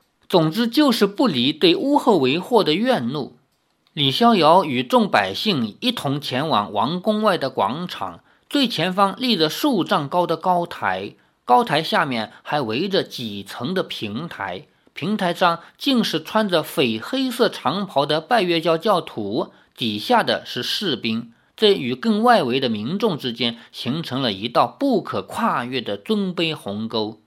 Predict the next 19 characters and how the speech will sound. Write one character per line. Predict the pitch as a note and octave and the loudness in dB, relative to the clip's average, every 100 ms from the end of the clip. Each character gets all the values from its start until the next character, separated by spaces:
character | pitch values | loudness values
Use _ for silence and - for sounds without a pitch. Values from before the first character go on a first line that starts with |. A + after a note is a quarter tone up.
| _ _ _ - | _ _ _ -2
那 | G#3+ | 0
高 | G#3+ A#3 A3+ | 4 4 4
台 | - A2+ C3 C#3+ - | 4 4 4 0 -8
在 | - F3 | -4 2
拿 | C3+ F3+ | 4 4
着 | F3+ | 4
刀 | A3+ A#3 A3+ | 6 6 6
枪 | A3+ G#3+ | 2 -2
的 | G3 | -2
士 | F3 - G3 | -4 -4 -4
兵 | E3 F3 E3+ - | -4 -6 -8 -10
和 | - | -8
较 | C#3 C4 G#3 D3 | -2 4 4 4
重 | G#3+ F3 | 0 0
的 | C3+ | -2
护 | - A#3+ | -2 -4
法 | E3+ G2 F2+ | -2 -4 -4
之 | B2+ | -6
下， | A#2 C#3+ A2 | -2 -2 -2